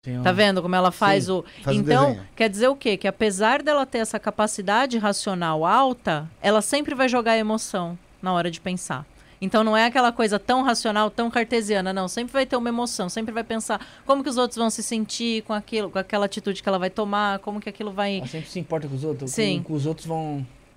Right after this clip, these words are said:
Speaker 2: com, de como, como aquela decisão vai impactar nos outros.
Speaker 1: Sim.
Speaker 2: É mais ou menos assim, que essa pessoa que tem essa, essa testa mais redonda, ela, ela joga essa parte emocional.
Speaker 3: Tá, vamos lá, tem mais próxima
Speaker 1: Tem mais
Speaker 3: foto?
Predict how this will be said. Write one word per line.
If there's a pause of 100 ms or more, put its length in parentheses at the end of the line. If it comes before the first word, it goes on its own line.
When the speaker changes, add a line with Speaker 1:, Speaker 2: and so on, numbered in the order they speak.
(120)
Speaker 2:
com,
de
como,
como
aquela
decisão
vai
impactar
nos
outros.
Speaker 1:
Sim.
Speaker 2:
É
mais
ou
menos
assim,
que
essa
pessoa
que
tem
essa,
essa
testa
mais
redonda,
ela,
ela
joga
essa
parte
emocional. (1200)
Speaker 3:
Tá,
vamos
lá,
tem
mais
próxima
Speaker 1:
Tem
mais
Speaker 3:
foto?